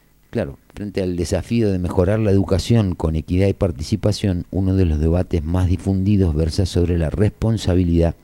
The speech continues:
de la docencia y particularmente sobre su formación inicial y continua. Hoy la uca,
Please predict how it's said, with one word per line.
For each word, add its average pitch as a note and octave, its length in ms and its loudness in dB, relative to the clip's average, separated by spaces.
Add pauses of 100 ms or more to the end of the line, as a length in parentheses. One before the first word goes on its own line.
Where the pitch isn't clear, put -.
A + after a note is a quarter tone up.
(1200)
de A2+ 180 -4
la B2 120 0
docencia F#2+ 520 0
y F2 40 -2
particularmente F2 1000 -2
sobre F2+ 420 0
su F#2 200 -4
formación D#2 720 -4
inicial F2+ 600 -4
y F#2+ 120 -10
continua. - 680 -10 (720)
Hoy F#2+ 160 -2
la F#2 160 0
uca, F#2 400 -2